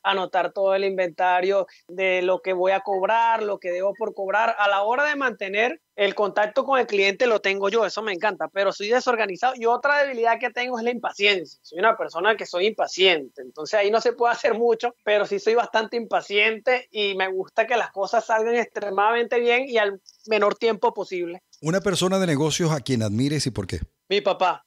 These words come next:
Speaker 1: Mi papá es una persona que admiro muchísimo porque es una persona que empezó de la nada, empezó de cero.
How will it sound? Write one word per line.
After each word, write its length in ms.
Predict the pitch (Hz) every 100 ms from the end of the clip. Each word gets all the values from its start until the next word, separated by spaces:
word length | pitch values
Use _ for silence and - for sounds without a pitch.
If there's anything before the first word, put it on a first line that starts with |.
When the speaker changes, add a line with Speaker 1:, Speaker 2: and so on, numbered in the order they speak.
| _
Speaker 1:
Mi 100 | 170
papá 300 | 175 165 170
es 60 | 185
una 200 | 220 214
persona 560 | 190 165 185 185 208
que 140 | 190 170
admiro 460 | 147 170 180 190
muchísimo 720 | 196 175 190 180 202 208 226 -
porque 600 | 170 160 - 160 160 147
es 80 | 156
una 220 | 175 190
persona 460 | 190 175 175 170 185
que 80 | 196
empezó 340 | 170 160 165
de 80 | 175
la 140 | 185
nada, 320 | 175 170 175 190
empezó 340 | 160 156 - 156
de 80 |
cero. 400 | 165 180 175 190